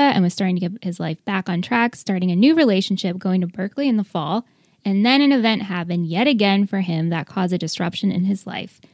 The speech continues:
just like the waves and ripple of the surface of water. Another ripple effect that is occurring is between Seth and Summer.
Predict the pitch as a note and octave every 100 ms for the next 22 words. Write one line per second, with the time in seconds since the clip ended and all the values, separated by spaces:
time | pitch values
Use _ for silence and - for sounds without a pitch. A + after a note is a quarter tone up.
0 | _ _ - B3 F4 - G#3+ G#3+ A3 F3+
1 | D#3+ E3+ - G3 E3+ D#3+ F3+ G3 - F3+
2 | F#3 - E3 F3 - G3 G3 A#3 B3+ F#2+
3 | G#3+ - _ _ _ - G#3+ A#3+ C4 C4
4 | B3 A3+ A3 - G#3+ A3+ G3+ G3 F#3 -
5 | F#3+ G3 A3 F#3 - _ - F#3 F3+ E3+
6 | - E3 - E3 D#3 E3+ D#3+ G#3+